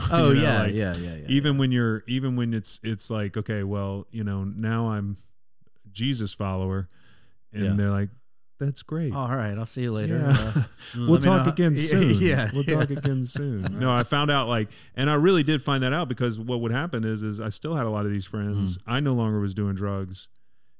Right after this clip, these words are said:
Speaker 1: And so I get into these circumstances where they would be doing drugs or whatever, and I'd say, "No, I'm, I'm okay, thank you. No,
Speaker 2: Yeah.
Speaker 1: you know, I don't wanna do that."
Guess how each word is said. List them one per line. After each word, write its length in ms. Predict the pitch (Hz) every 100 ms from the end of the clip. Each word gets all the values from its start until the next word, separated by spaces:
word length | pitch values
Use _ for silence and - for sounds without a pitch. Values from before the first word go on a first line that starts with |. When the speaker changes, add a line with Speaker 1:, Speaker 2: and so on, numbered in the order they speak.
| -
Speaker 1:
And 120 | 104
so 120 | -
I 100 | 107
get 200 | 104 117
into 180 | 120 107
these 200 | 107 101
circumstances 720 | - 113 107 101 110 98 101 101
where 100 | 98
they 140 | 101
would 140 | 98
be 120 | 98 92
doing 300 | 104 123 127
drugs 320 | 98 95 92
or 80 | 95
whatever, 340 | 95 95 95
and 120 | 95
I'd 100 | 95
say, 180 | - 98
"No, 180 | 98 95
I'm, 280 | 95 95 98
I'm 180 | 98 95
okay, 340 | 92 101 95
thank 220 | 101 98 101
you. 180 | 95
No, 140 | 92 95
Speaker 2:
Yeah. 180 | 92 90 98
Speaker 1:
you 140 | 107
know, 180 | 98 95
I 40 | 95
don't 140 | 95
wanna 200 | 95 92
do 160 | 95 92
that." 240 | 92 92